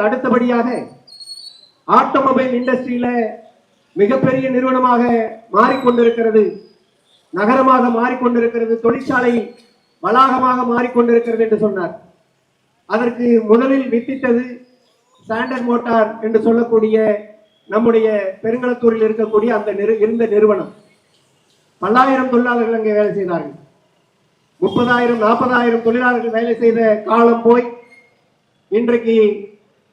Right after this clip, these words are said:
மிகப்பெரிய ஆலைகள் இருக்கிறது, ஏக்கர் கணக்கில் ஆலைகள் இருக்கிறது. வேலை செய்யக்கூடிய தொழிலாளர்களுடைய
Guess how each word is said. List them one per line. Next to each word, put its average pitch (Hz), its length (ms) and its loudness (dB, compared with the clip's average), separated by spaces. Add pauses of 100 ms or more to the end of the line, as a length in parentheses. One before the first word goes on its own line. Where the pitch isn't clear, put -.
(140)
மிகப்பெரிய 262 500 2 (160)
ஆலைகள் 240 360 0
இருக்கிறது, 226 340 -2 (140)
ஏக்கர் 254 300 -2
கணக்கில் 247 420 0
ஆலைகள் 233 320 4
இருக்கிறது. 220 420 2 (880)
வேலை 254 340 4
செய்யக்கூடிய 226 460 6 (100)
தொழிலாளர்களுடைய 233 600 2